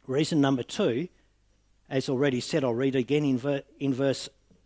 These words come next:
verses three and four. "This is good and acceptable in the sight of God, our Saviour." So number two, because this is the heart and the will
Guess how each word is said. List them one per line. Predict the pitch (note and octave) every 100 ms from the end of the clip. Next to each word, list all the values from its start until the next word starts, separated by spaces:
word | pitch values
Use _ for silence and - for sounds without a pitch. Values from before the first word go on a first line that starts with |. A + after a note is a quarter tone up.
| -
verses | D3+ C#3+ A#2+
three | - D#3+ D3+
and | C#3
four. | E3+ D3+ A2 - _ - - - - _ _
"This | C3 G#3 -
is | D3+
good | - G3+ C#3+ C3+
and | C#3+ C#3
acceptable | B2+ - F3 D#3+ D3 A2+ C3+ C3 _
in | D3 C3+
the |
sight | B2 - D3 C#3+
of | B2+
God, | - D#3 B2 B2
our | B2+
Saviour." | - D3+ D3 C3+ G2 - _ _ _ _ _ _ _
So | - B2+
number | B2 B2 A#2+
two, | - E3+ A3 F#3+ _ _ _ _ _ _ _ -
because | C#3+ C#3+ D#3
this | G3+
is | C#3+ -
the | C3
heart | - E3 C3 -
and | C3
the | A#2+
will | C3+ D3+ A#2+ C3+